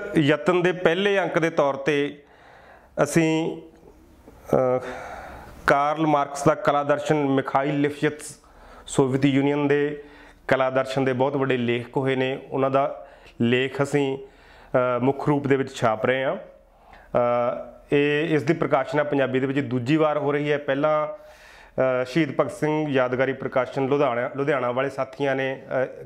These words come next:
ਇੱਕ ਕਿਤਾਬ ਦੇ ਰੂਪ ਦੇ ਵਿੱਚ, ਅ, ਕਾਰਲ ਮਾਰਕਸ ਦਾ ਕਲਾ ਦਰਸ਼ਨ, ਉਸ ਕਿਤਾਬ ਦਾ ਨਾਮ ਹੈ, ਉਸ ਪੁਸਤਕ ਦੇ ਰੂਪ ਦੇ ਵਿੱਚ ਛਾਪਿਆ ਸੀ। ਇਸ ਤੋਂ ਬਿਨਾਂ, ਅ,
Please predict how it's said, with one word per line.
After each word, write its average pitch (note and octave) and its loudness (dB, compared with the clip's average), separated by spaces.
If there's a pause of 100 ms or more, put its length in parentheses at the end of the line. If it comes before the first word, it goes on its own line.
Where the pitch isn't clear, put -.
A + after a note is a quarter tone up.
ਇੱਕ D3 -6
ਕਿਤਾਬ C3 0
ਦੇ C#3 0
ਰੂਪ C3+ -2
ਦੇ C3+ 0
ਵਿੱਚ, C3+ -4
ਅ, B2 -2
ਕਾਰਲ B2+ 2
ਮਾਰਕਸ C3 0
ਦਾ C#3 4
ਕਲਾ C3 4
ਦਰਸ਼ਨ, C3 -2
ਉਸ B2+ -4
ਕਿਤਾਬ B2 0
ਦਾ B2 2
ਨਾਮ B2 0
ਹੈ, C#3 -4 (400)
ਉਸ C#3 2
ਪੁਸਤਕ D3 2
ਦੇ D3+ 4
ਰੂਪ D3+ 0
ਦੇ D3+ 4
ਵਿੱਚ D#3+ 0
ਛਾਪਿਆ D#3 0
ਸੀ। D#3+ 0 (440)
ਇਸ D3 2
ਤੋਂ E3 0
ਬਿਨਾਂ, E3+ 2
ਅ, C#3+ 0